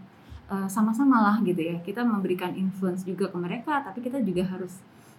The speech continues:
adapt, tolerant, segala macam gitu. Itu yang saya pelajari dan itu susah loh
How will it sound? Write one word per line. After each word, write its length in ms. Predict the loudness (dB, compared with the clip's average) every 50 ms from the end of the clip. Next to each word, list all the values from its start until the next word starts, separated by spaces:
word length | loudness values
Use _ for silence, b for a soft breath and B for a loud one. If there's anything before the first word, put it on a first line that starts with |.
| B -10 -6
adapt, 460 | -4 -4 0 0 0 0 -2 -4 -6
tolerant, 720 | -4 -2 -2 0 0 0 0 0 0 0 0 0 0 -2 -4 -6 -10 -12 -12 -14
segala 320 | -12 -6 -4 -2 -2 0 -2
macam 280 | -2 -4 -4 -6 -6 -4 -4
gitu. 280 | -4 -4 -6 -8 -12 -16 -16 -16
Itu 160 | -12 -8 -4
yang 120 | -2 -2 -2
saya 160 | -2 -4 -8
pelajari 520 | -8 -8 -6 -6 -4 -4 -4 -2 -2 -2
dan 200 | -2 -2 -4 -4
itu 160 | -6 -6 -8 -10 -12 -12 -14 -20 -20 -14
susah 380 | -10 -10 -6 -2 -2 -2 -2 0 -2
loh 140 | -2 -2